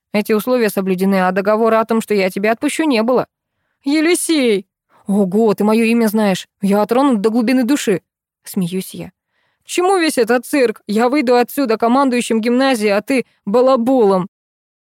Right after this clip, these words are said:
«Это мы еще посмотрим». «Ты правда веришь, что они одумаются, что война закончится?» с насмешкой спрашивает Андрюша.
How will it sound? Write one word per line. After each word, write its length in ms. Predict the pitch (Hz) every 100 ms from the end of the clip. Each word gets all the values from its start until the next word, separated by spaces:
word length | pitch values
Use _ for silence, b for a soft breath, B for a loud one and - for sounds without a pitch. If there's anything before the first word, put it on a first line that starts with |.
| -
«Это 240 | 254 226
мы 100 | 208
еще 180 | 202 190
посмотрим». 540 | 185 180 185 160 151 - _ _ _ _ _
«Ты 120 | 240
правда 340 | 240 339 302 320
веришь, 300 | 339 320 277
что 160 | -
они 180 | 294 311
одумаются, 680 | 269 285 359 330 254 - -
что 240 | - - 262
война 300 | 247 247 294
закончится?» 680 | 320 330 277 - - 175 - _ _ -
с 100 | -
насмешкой 480 | 185 185 185 -
спрашивает 540 | - 185 170 175 165 -
Андрюша. 440 | 170 202 240 196